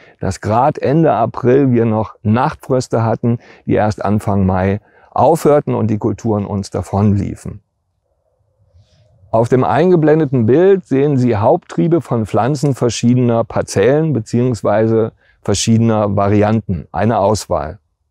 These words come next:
Auf der linken Seite unbehandelt, ohne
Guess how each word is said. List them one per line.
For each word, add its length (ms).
Auf 160
der 140
linken 340
Seite 640
unbehandelt, 960
ohne 540